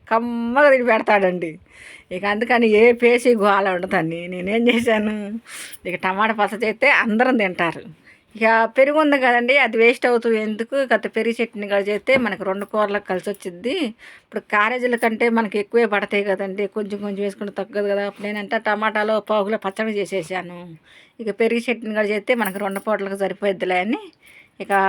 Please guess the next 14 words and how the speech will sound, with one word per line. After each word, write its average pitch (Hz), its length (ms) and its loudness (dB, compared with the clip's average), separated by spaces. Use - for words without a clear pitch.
పెరుగు 226 280 -2
చట్నీ 202 320 -8
కూడా 220 160 -2
చేశాను. 202 460 -4
ఇగోండి 214 400 -2
ఇక 254 180 -6
టమాటాలు 226 480 0
అవి 208 120 0
వేపుకుంటున్నాను. 214 760 -4
ఇంకా 220 200 -2
పెద్ద 226 240 0
ఉల్లిపాయలు 214 320 2
అయినాయి, 202 240 -6
కొత్తిమీర, 240 500 4